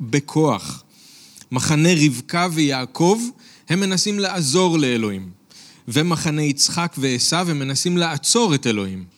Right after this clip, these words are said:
כל אחד מנסה לעשות משהו בדרך שלו, בידיים שלו, בכוח שלו. הסיפור רק הולך ומסתבך. אז בעצם מה שאנחנו רואים שיש כאן בסיפור הזה, זה איזשהו כדור שלג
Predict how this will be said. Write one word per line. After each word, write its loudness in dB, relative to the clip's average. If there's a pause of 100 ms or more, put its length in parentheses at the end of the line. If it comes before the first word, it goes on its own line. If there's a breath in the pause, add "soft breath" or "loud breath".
(140)
כל 0
אחד -2
מנסה -2
לעשות -2
משהו -4 (320 loud breath)
בדרך -2
שלו, 0
בידיים -2
שלו, -4
בכוח 0
שלו. -4
הסיפור 0
רק -4
הולך -2
ומסתבך. -2 (1160 loud breath)
אז 0
בעצם 2
מה 4
שאנחנו 2
רואים 4
שיש 4
כאן 0
בסיפור 2
הזה, 2
זה 0
איזשהו 2
כדור 4
שלג 0